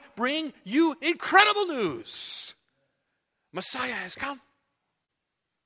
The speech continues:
Christ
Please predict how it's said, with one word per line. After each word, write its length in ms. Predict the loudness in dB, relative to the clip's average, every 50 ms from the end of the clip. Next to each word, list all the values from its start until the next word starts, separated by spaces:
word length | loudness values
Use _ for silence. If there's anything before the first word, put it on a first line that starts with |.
| _ _ _ _ _ _ _ _ _ _ _ _ _ _ _ _ _ _ _ _ _ _ _ _ _ _ _ -20 _ _ _ _ _ _ _ _ _ _ _ _ _ _ _ _ _ _ _ _ _
Christ 500 | -4 -4 -2 -2 -2 -4 -4 -8 -10 -10